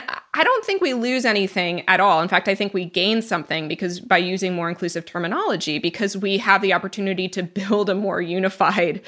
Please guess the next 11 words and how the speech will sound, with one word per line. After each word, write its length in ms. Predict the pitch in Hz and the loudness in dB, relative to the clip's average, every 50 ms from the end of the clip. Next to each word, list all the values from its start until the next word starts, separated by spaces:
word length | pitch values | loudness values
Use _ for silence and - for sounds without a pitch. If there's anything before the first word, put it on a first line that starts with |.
| - - - - - | -18 -20 -10 -2 0
movement 760 | 226 226 254 269 269 - - 180 175 165 - 190 - - - - - - - | 2 2 2 2 0 -2 -2 -4 -4 -4 -4 -6 -8 -10 -12 -16 -8 0 4
that 160 | 214 196 - | 4 4 6
understands 840 | 196 202 196 196 185 185 - - - 196 220 269 196 156 165 175 | 4 4 4 2 2 0 -2 0 2 2 4 4 2 2 0 0
that 160 | - 180 160 - | 0 0 0 0
trans 380 | - - 180 170 175 180 180 | -2 -2 0 0 0 0 0
rights 260 | 175 160 156 147 - - | 0 0 0 0 -2 -4
and 120 | - 190 185 | -4 -2 -2
abortion 340 | 170 165 170 175 - 180 | 0 -2 -2 -2 -4 -4
rights 420 | 165 156 151 156 151 - - - - - | -2 -2 -2 -2 -4 -6 -10 -10 -4 0
are 360 | 175 165 160 160 160 - - - | 2 2 4 2 0 -2 -6 -8
inseparable. 800 | 185 180 - - 208 - - - 196 - - - - - - | -8 -6 -4 -4 -4 -4 -4 -6 -6 -6 -6 -6 -6 -8 -8